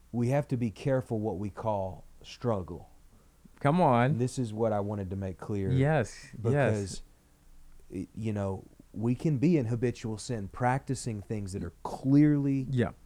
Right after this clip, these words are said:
Speaker 1: in Scripture must be put away.
Speaker 2: Yeah.
Speaker 1: Should not be named among you.
Speaker 2: Mm-hmm, mm-hmm.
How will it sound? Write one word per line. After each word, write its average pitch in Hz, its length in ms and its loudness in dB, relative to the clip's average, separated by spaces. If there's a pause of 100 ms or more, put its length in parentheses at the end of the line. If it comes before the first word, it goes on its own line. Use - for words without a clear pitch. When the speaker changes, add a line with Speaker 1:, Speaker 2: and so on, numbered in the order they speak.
Speaker 1:
in 127 160 0
Scripture 107 580 -2 (840)
must 113 540 0
be 113 120 0
put 113 260 -4
away. 87 480 -8
Speaker 2:
Yeah. 110 180 -4 (200)
Speaker 1:
Should - 200 -12
not 104 180 -6
be 104 100 -6
named 98 400 -8
among 92 440 -10
you. 127 80 0
Speaker 2:
Mm-hmm, 107 400 -2
mm-hmm. 107 240 -2